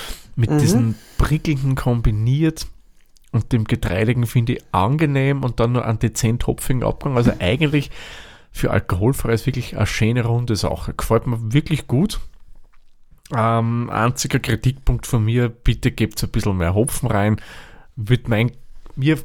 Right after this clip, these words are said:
Speaker 1: besser gefallen, mir persönlich, ja.
Speaker 2: Mhm.
Speaker 1: Ich gebe ihm acht Punkte. Mir gefällt's.
Speaker 2: Ja, ich bin froh um den Hopfen, der drinnen ist.
Speaker 1: Mhm.
Speaker 2: Aber hast recht, ein bisschen mehr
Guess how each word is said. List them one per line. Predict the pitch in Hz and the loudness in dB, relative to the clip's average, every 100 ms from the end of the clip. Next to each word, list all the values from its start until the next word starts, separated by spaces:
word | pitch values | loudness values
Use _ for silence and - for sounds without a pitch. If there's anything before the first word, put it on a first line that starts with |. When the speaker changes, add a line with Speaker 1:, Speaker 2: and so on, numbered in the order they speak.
| - - | -10 -2
Speaker 1:
besser | 113 113 - | 0 2 0
gefallen, | - 98 - 80 92 | -2 -4 -2 -4 -2
mir | 98 | -2
persönlich, | - 98 - 85 - - | -2 -4 -4 -6 -8 -6
ja. | 73 98 - - - - - - | -2 0 -2 -12 -20 -20 -20 -14
Speaker 2:
Mhm. | - 120 117 185 214 - | -4 0 0 0 -4 -2
Speaker 1:
Ich | 123 107 | 0 2
gebe | 123 | 2
ihm | 123 | 2
acht | 98 104 - | 2 -2 0
Punkte. | 98 110 - 101 - - | 0 0 0 0 -2 -4
Mir | 110 117 | 0 0
gefällt's. | - 120 98 - - - - - - - - - - | 0 0 0 0 -4 -8 -10 -18 -20 -20 -20 -20 -10
Speaker 2:
Ja, | 131 131 | -2 0
ich | 156 | 0
bin | 175 170 | 0 -2
froh | 120 151 | 0 0
um | 160 | 0
den | 151 131 | -2 -2
Hopfen, | 143 - 156 | -4 -2 -2
der | 139 | 0
drinnen | 120 139 175 143 | 0 0 0 0
ist. | 214 - | -2 -2
Speaker 1:
Mhm. | 139 104 147 220 - - | 0 2 2 0 -4 -2
Speaker 2:
Aber | 127 | 0
hast | 131 - - | 0 -2 -2
recht, | 123 143 143 | 0 0 -2
ein | |
bisschen | - 147 - 127 | 0 -2 0 0
mehr | 120 123 | 2 0